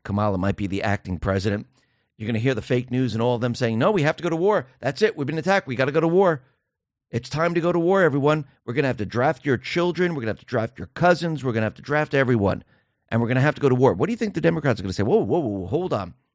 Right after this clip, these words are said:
Wait, you're gonna draft my, my son, my daughter, my, the, my cousins are gonna go? Or the other way around, my father's gonna be drafted?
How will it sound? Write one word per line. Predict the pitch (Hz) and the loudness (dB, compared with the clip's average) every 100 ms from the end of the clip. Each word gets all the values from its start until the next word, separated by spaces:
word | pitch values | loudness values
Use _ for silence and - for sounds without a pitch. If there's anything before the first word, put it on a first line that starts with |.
| _ _ - | _ _ -10
Wait, | 127 - - | -8 -8 -10
you're | 110 | -4
gonna | 147 123 | 0 0
draft | 101 131 131 | 0 -2 0
my, | 120 107 87 _ _ _ _ _ | 0 0 -2 _ _ _ _ _
my | 98 101 87 - _ _ | -6 -6 -6 -10 _ _
son, | - 113 156 214 | -4 2 2 2
my | 139 - | -4 -6
daughter, | - 120 156 220 233 - _ _ _ _ | -6 0 2 2 0 -6 _ _ _ _
my, | 90 95 90 _ | -10 -8 -8 _
the, | 104 | -12
my | - 90 | -10 -10
cousins | - 127 160 196 196 | -6 -2 -2 -2 -2
are | |
gonna | 202 214 | -2 -2
go? | 202 214 226 233 _ _ _ _ _ | -2 -2 -4 -8 _ _ _ _ _
Or | 101 117 156 | 0 0 0
the | 110 | -2
other | 107 120 | -2 0
way | 120 | 0
around, | 110 135 180 | 2 0 -2
my | 101 | -6
father's | 90 - 110 170 190 | -6 -4 0 0 0
gonna | 202 | 0
be | 202 | -2
drafted? | 180 202 226 - 240 | 0 2 0 0 -4